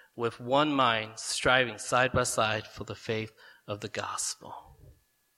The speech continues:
Yeah, so, man, as I read this, I was like, "Okay, what is it that I want to, you know, just kinda share with our church, right? How can we sustain our mission as a church?"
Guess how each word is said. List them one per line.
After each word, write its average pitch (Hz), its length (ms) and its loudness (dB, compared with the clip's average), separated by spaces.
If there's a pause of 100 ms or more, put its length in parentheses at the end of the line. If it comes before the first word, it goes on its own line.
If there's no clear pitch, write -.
(1400)
Yeah, - 260 -8
so, 113 380 -6 (1000)
man, 131 340 0
as 120 220 -4
I 131 100 2
read 127 220 4
this, 131 420 2
I 113 120 0
was 117 120 -4
like, 110 140 -2
"Okay, 123 440 -2 (1400)
what 127 140 -6
is 135 180 0
it 123 100 -10
that 113 100 2
I 117 40 0
want 120 320 -4
to, - 100 -6 (160)
you 117 80 -14
know, 101 80 -8
just - 160 -6
kinda 117 160 -2
share 123 480 2
with 113 180 -4
our 104 120 0
church, - 580 0
right? 117 180 -2 (1300)
How 151 160 4
can 143 180 -6
we 127 300 0
sustain 120 800 -2 (100)
our 107 120 -6
mission 113 520 -4 (560)
as 113 160 0
a 113 80 -6
church?" - 540 -8